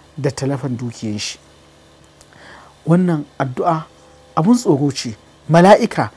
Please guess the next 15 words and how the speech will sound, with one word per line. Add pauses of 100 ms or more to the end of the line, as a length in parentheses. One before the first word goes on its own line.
(240)
zai
yi
addu'a
ga
mai
kamewa, (340)
Allah
ya (380)
ƙara
talauta
shi, (320)
ya
watsa (100)
al'amuran
shi,